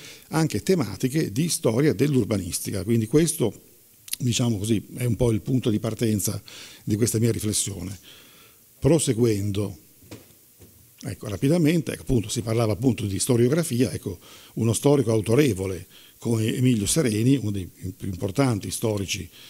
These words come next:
dell'agricoltura e anche della soci-, della storia economica del nostro paese, sottolinea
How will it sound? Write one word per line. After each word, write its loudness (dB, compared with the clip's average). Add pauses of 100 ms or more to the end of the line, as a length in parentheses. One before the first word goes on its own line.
(140)
dell'agricoltura -2 (380)
e -2
anche -2
della -4
soci-, -6
della -2
storia 2
economica 0
del -2
nostro -4
paese, 2 (440)
sottolinea 0